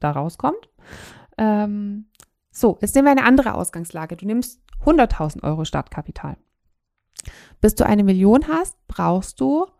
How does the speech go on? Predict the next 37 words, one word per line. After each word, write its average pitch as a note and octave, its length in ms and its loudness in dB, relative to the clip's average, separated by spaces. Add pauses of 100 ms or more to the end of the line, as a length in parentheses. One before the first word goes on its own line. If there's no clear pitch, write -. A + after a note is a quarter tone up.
(1160)
knappe A3+ 300 4
fünf B3 320 4
Jahre. B2 300 -12 (720)
Also, E3 220 0 (220)
ne, B3 220 -4
es B3+ 100 -8
sind G#3 320 -4
knappe B3+ 420 -2
fünf C4+ 340 -2
Jahre A#3 260 -6
und G#3 60 -6
es G3 140 -10
sind F#3 220 -10
gute C4+ 360 -4
elf A#3+ 420 -8
Jahre. C#4+ 380 -6
Von A3 220 -8
daher A3 320 -4
ist G3+ 80 -4
es G3+ 140 -8
nicht G3+ 320 -6
ganz C4+ 640 0 (800)
die G#3+ 100 4
Hälfte. A#3 640 2
Ich A3 220 -2
sag's A#3 220 0
jetzt A3 220 -8
aber F#3 160 -4
mit F3+ 140 -6
der F3 80 -4
Hälfte, F#3 320 -4
weil F3+ 60 -4
es - 140 -12
sich - 120 -20
nämlich F3 260 -10
schöner, F#3+ 560 -4
äh, F#3 400 -8